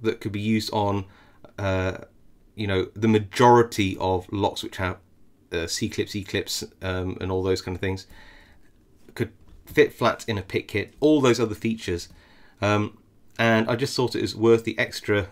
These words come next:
R and D from going to something which was gonna be like a handmade,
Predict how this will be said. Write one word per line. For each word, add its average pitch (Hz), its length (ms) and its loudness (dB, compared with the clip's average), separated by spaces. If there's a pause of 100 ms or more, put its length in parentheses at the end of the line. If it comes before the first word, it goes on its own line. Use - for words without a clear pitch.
R 104 200 2
and 98 120 -4
D 95 340 0 (720)
from 104 180 -4
going 104 420 4 (200)
to 101 440 0
something 101 260 0
which - 220 -8 (240)
was 98 160 -6
gonna 107 160 0
be 98 100 -4
like 95 140 0
a 95 60 -4
handmade, 98 800 0